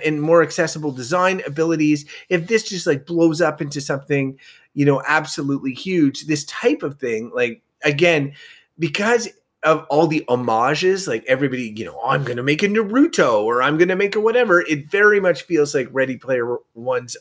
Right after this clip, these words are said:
Oasis in that regard. Like, um, players are, are, are doing a lot of this stuff themselves, but it, it's, it's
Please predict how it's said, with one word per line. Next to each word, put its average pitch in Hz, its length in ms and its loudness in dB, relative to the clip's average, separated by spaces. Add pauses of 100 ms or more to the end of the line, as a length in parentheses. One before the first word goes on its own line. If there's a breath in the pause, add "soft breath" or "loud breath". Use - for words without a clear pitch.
Oasis 120 560 -8
in 156 100 -12
that 131 180 -8
regard. 127 460 -2
Like, 104 160 -8 (460 loud breath)
um, 113 300 -4 (640)
players 131 480 2
are, 110 240 -2
are, - 260 -10
are 104 220 -4
doing 131 340 -6
a 160 60 -2
lot 165 280 -2
of 170 80 -6
this 165 160 -4
stuff - 280 -6
themselves, 147 580 -4 (360 loud breath)
but 185 120 0
it, 180 300 -2
it's, - 380 -2 (140)
it's - 580 -4